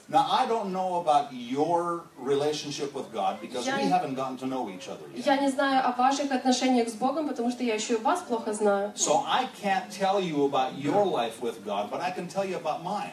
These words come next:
Speaker 2: И я не могу сказать, э, о ваших отношениях, э, э, с Богом, но я могу сказать о своих отношениях.
Speaker 1: And when I was in Bible school,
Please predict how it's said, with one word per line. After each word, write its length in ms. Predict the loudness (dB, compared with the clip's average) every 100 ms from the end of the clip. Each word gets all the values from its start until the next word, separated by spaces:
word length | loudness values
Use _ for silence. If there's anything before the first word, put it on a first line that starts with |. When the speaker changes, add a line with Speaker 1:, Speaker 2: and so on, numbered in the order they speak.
| -12
Speaker 2:
И 80 | -6
я 200 | 2 4
не 80 | 6
могу 260 | 4 4 0
сказать, 500 | -2 4 4 4 2
э, 120 | 2
о 140 | 4 4
ваших 380 | 4 4 2
отношениях, 760 | 2 2 2 2 4 4 4 0 -2
э, 300 | -2 -2 -2 -6 -4 -4 -4 -12 -10
э, 40 | -10
с 80 |
Богом, 340 | 2 4 4 4
но 60 | 2
я 60 |
могу 200 | 2 0
сказать 240 | 2 2 2
о 80 |
своих 360 | 2 6 6 4
отношениях. 580 | 2 0 2 2 4 4
Speaker 1:
And 120 | 4
when 100 | 4
I 140 | 2 2
was 140 | 0
in 120 | 2
Bible 360 | 0 0 -2 -4
school, 440 | -4 -4 -2 -4